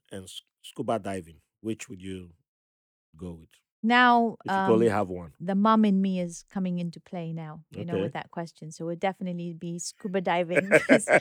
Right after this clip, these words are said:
Speaker 1: <laughs>
Speaker 2: I have, uh, two guys who are,
Speaker 1: Mm-hmm.
Speaker 2: who are relying on me for many more years.
Speaker 1: Yeah.
Speaker 2: Um, but if I didn't have to worry about the kids, it would be skydiving again.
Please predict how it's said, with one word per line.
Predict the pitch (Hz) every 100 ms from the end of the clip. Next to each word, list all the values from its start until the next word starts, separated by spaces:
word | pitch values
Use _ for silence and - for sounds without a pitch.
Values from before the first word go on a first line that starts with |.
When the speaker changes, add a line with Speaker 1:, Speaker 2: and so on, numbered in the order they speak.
| - -
Speaker 1:
<laughs> | - - 214
Speaker 2:
I | 240
have, | 240 226 196
uh, | 208 190 190 _ -
two | 277
guys | 247 226 180 170 - - -
who | 202
are, | 185
Speaker 1:
Mm-hmm. | 107 127 - _
Speaker 2:
who | 202
are | 196
relying | 202 214 208
on | 196
me | 185
for | 190 180
many | 190 185
more | 180 175
years. | 175 170 156 - _
Speaker 1:
Yeah. | 131 98 92 120 _ _
Speaker 2:
Um, | 190 180 175 175 170 _ _ _ _ _
but | 196 196 - _ _ _ _ _ _ _
if | 233 233
I | 220
didn't | 233 247
have | 226 208
to | 226
worry | 190 196 196 196
about | 180 170 160
the |
kids, | 170 - 175 175 - _ _ _ -
it | 185
would | 175
be | 180
skydiving | - 175 165 160 156 156
again. | 156 156 175